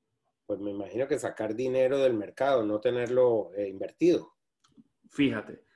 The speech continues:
Speaker 2: retirar liquidez es cuando tú tienes, eh, ponte que hay aquí en este, vamos a agarrar este ejemplo.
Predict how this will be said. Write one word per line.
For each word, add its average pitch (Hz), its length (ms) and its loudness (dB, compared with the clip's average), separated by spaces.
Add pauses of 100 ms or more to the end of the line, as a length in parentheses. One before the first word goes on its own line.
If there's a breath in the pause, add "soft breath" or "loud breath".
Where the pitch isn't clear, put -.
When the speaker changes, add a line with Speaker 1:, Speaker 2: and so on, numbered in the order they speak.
(140)
Speaker 2:
retirar 139 460 -2
liquidez 185 680 0
es 139 180 -4
cuando 165 320 -4
tú 139 180 -10
tienes, - 640 -2 (540)
eh, 120 460 -6 (540)
ponte 135 280 0
que - 360 -2
hay 135 420 -4
aquí 151 420 -2 (140)
en 120 160 -6
este, 127 360 -10
vamos 131 240 -6
a 156 40 -4
agarrar 120 260 -6
este - 160 -12
ejemplo. 120 400 -10